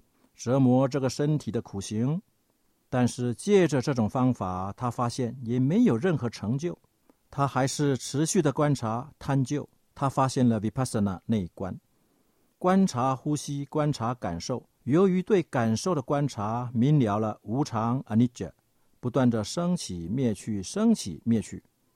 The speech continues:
他发现了达到解脱关键性的环节，所以他继续不断的在这上面努力。现在关于这些禅定，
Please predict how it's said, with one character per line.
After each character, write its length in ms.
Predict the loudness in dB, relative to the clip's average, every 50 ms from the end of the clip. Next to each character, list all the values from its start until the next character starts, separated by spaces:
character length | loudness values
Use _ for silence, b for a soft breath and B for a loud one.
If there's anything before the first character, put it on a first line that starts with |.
| _ _ -8
他 120 | -6 -6
发 200 | -2 -2 -2 -2
现 200 | 0 0 2 2
了 160 | 2 0 -2 -6
达 240 | _ -4 -4 -4 -2
到 260 | 0 2 2 2 2
解 260 | 0 -2 -4 -6 -6 -6
脱 200 | -6 -4 -4 -6 -6 -4
关 220 | -2 0 0 0
键 240 | 0 0 0 0 0
性 200 | 0 0 -2 -2
的 80 | -2 -4
环 260 | -6 -6 -2 -2 -2
节， 360 | -4 -4 -6 -4 -4 -6 -6 _ _ _ _ _ _ _ _
所 240 | -8 -2 0 0 0
以 80 | 2
他 180 | 2 0 -2 -2
继 220 | -2 -4 -4 -4
续 120 | -2 -2 -2
不 140 | -2 0
断 200 | 0 2 2 2
的 160 | 2 0 -2 -6 -6 -2
在 160 | -2 0 0
这 100 | 0 -2
上 200 | 0 2 2 4
面 220 | 4 4 2 0 -4
努 240 | -6 -8 -8 -6 -8
力。 180 | -8 -10 -10 -12 _ _ _ _ _ _ _ _ _ _ _ _
现 280 | -4 0 2 4 4
在 300 | 4 2 2 2 0 0 -2
关 240 | 0 0 2 4 4
于 140 | 4 2
这 140 | 2 0 -2
些 160 | -2 -2 -4
禅 300 | -4 -4 -4 -2 -2 0 0
定， 180 | 0 -2 -4